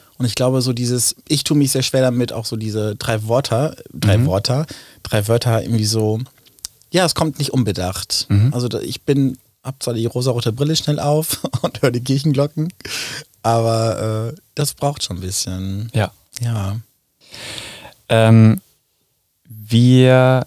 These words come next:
Speaker 2: müssten mal wieder zum Ende kommen.
Speaker 1: Ja, die Folge, äh, ich hatte so ein bisschen Angst vor der Folge.
Speaker 2: Ja.
Speaker 1: Mhm.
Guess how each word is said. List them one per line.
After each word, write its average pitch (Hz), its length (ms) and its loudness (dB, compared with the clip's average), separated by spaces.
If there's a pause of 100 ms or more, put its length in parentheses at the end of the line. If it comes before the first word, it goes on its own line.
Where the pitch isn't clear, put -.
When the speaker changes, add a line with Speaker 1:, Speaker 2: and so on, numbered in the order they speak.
(120)
Speaker 2:
müssten 117 360 4
mal 107 140 6
wieder 101 180 6
zum - 180 4
Ende 101 260 6
kommen. 113 420 2 (160)
Speaker 1:
Ja, 113 240 2
die 113 160 -2
Folge, 123 1000 0
äh, 123 40 -4 (1400)
ich - 80 0
hatte 170 100 6
so 170 40 2
ein 180 40 2
bisschen 190 200 0
Angst 180 220 0
vor 110 120 2
der 101 100 2
Folge. 104 640 0 (140)
Speaker 2:
Ja. 107 380 4
Speaker 1:
Mhm. 135 340 4